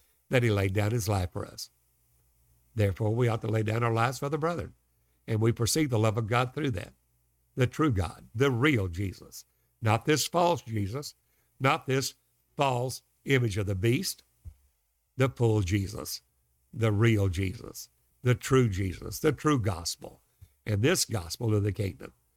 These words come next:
will be the one preached into all the world for a witness in all nations, and then the end will come.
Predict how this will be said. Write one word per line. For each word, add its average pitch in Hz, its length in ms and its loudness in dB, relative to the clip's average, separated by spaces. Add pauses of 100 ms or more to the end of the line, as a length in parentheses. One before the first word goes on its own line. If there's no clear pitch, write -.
(380)
will 123 180 4
be 123 160 2
the 107 120 -2
one 98 240 -4
preached 127 300 -2
into 120 200 -2
all 131 220 2
the 160 60 -4
world 156 280 0
for 147 100 2
a 143 40 2
witness 131 340 -2
in 123 100 -2
all 117 160 2
nations, 113 480 -2 (460)
and 117 160 0
then 120 180 2
the 113 160 0
end 113 140 0
will 127 120 -2
come. 135 340 -4